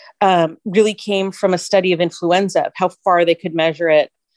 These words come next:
um, within, I think it was actually an examination room, um, either at a hospital or a clinic, but that's, that's where that originally came from. I've seen some reports that that's completely arbitrary lately. Um, it, you know, there are some studies that measured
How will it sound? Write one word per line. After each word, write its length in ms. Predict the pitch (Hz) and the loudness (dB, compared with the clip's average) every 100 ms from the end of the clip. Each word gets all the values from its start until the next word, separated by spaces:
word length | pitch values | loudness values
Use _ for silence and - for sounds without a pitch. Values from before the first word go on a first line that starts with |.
| _ _ | _ _
um, 380 | 185 165 156 151 | -2 0 -2 -4
within, 380 | 175 170 180 165 | -6 -2 -2 -2
I 60 | |
think 200 | - 254 | -2 -4
it 60 | 302 | -2
was 100 | 233 | -2
actually 280 | 185 - 196 | -4 -2 -2
an 60 | |
examination 640 | 165 143 156 147 143 - 214 | -2 -2 -2 0 -2 -4 -2
room, 300 | 226 240 254 _ _ _ | 0 0 -4 _ _ _
um, 160 | 185 180 | -2 0
either 200 | 208 208 | 2 2
at 60 | |
a 20 | 175 | 2
hospital 420 | 165 - 180 156 | 0 -2 -2 0
or 80 | 143 | -2
a 60 | |
clinic, 300 | - 165 143 - | -4 -4 -4 -4
but 120 | 185 | 0
that's, 460 | 196 - - - _ _ _ _ | 0 -2 -10 -14 _ _ _ _
that's 280 | 185 202 196 | -2 -2 0
where 100 | 233 | 0
that 120 | 185 | 0
originally 400 | 165 160 175 160 | -2 -8 -10 -10
came 280 | 143 170 160 | -8 -6 -4
from. 220 | 160 151 | -2 -2
I've 180 | - 185 | 0 -2
seen 280 | 180 226 208 | -2 -2 -2
some 140 | 208 196 | 0 -2
reports 360 | 175 - 180 | -2 -4 -4
that 100 | 175 | -4
that's 220 | 143 - | -4 -4
completely 440 | - 165 170 143 143 | -8 -6 -2 -2 0
arbitrary 560 | 156 160 160 165 143 139 | 0 0 -2 -2 -2 -2
lately. 400 | 139 156 143 - _ - _ - | -4 -2 -2 -6 _ -20 _ -2
Um, 300 | 190 160 - _ _ - | 0 0 -4 _ _ -6
it, 140 | 151 | -6
you 140 | - 202 | -2 0
know, 100 | 185 | 2
there 180 | 202 190 | 4 4
are 140 | 180 | 2
some 180 | - 170 | -2 -10
studies 400 | - 160 156 - | -6 -6 -6 -6
that 140 | - | -4
measured 380 | 160 151 151 143 | -2 -2 -4 -8